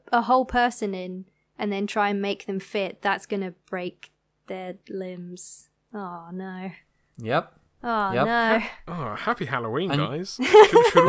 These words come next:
Speaker 3: we, should we be putting
Speaker 2: I
Speaker 3: this
Speaker 2: mean
Speaker 3: off until, uh, October?
Speaker 1: Maybe we
Speaker 2: It's,
Speaker 1: should save
Speaker 2: it's
Speaker 1: this
Speaker 2: fine.
Speaker 1: one. <laughs>
Speaker 2: It's fine. The internet wants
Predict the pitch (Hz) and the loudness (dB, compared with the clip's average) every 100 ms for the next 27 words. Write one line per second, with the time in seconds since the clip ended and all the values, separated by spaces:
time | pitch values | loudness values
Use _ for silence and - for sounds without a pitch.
0 | 440 - - - - 180 185 220 196 - | 6 4 -2 -12 -6 2 4 4 0 2
1 | 202 185 196 151 165 175 165 170 160 156 | 2 2 2 2 0 -2 -4 -2 0 0
2 | 156 156 156 147 - 208 - 170 196 220 | 0 0 -2 -6 -14 -12 -6 -4 -4 -8
3 | _ _ _ 302 277 254 254 226 240 302 | _ _ _ -10 -4 0 2 2 4 6
4 | 269 254 202 156 294 320 320 - 427 427 | 8 8 8 8 8 8 4 0 -6 -6
5 | 392 - - 180 190 220 - 254 160 170 | -6 -10 -12 -8 -4 -4 0 0 0 0
6 | 233 - 196 147 143 139 | -4 -4 -4 -2 -2 -4